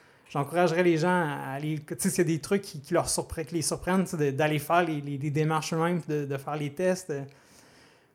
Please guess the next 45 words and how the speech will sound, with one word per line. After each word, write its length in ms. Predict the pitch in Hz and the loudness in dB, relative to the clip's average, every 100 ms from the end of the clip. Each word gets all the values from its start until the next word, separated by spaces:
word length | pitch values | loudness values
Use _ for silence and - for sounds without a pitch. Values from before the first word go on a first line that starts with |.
| _ 220 - | _ -16 -4
moi, 220 | 180 190 | 2 4
il 60 | |
y 20 | 185 | 4
a 60 | |
un, 200 | 160 139 | 2 0
il 60 | 139 | -2
y 60 | |
a 40 | 147 | -2
un 80 | 147 | 0
gars 200 | 170 170 | 2 2
sur, 260 | - 151 | 0 -2
euh, 140 | 139 131 127 127 | -2 -4 -6 -6
<laughs> 260 | - - - | -6 -6 -10
bon, 140 | 120 113 | -12 -12
ça, 160 | - 147 | -14 -12
c'est 120 | - | -8
encore 260 | 123 143 143 | -6 -4 -2
sur 120 | 160 | 0
LinkedIn, 320 | 151 156 170 | 0 0 -4
que, 260 | 165 143 131 | -2 -4 -4
que 180 | 135 139 | -6 -8
je, 200 | - 190 | -8 -6
euh, 120 | 151 | -6
pas 140 | 160 | -4
sur 120 | 147 | -4
LinkedIn, 280 | 147 143 143 | -4 -4 -6
sur, 220 | 143 143 131 | -6 -8 -6
sur 180 | 156 | -6
Twitter. 320 | 147 151 147 202 196 _ - - - _ - - | -2 -2 0 -2 -2 _ -20 -20 -20 _ -14 -2
Lui 120 | 175 | 2
aussi 220 | 170 220 | 4 4
fait, 300 | 185 156 147 | 6 4 2
fait 140 | 143 | -4
des, 300 | 147 143 139 | -4 -2 -4
des, 200 | 131 135 135 | -6 -6 -6
des, 260 | 147 143 | -6 -6
des 160 | 135 151 | -2 -2
posts, 720 | 143 175 175 170 - - - _ - | 4 6 6 4 -4 -6 -16 _ -12
euh, 240 | 135 127 120 | -10 -8 -8
un, 100 | 131 | -8
tu 60 | 135 | -2
sais, 80 | |
un 100 | 151 | -2
peu 160 | 139 160 | 0 0
à 280 | 139 120 | -2 -4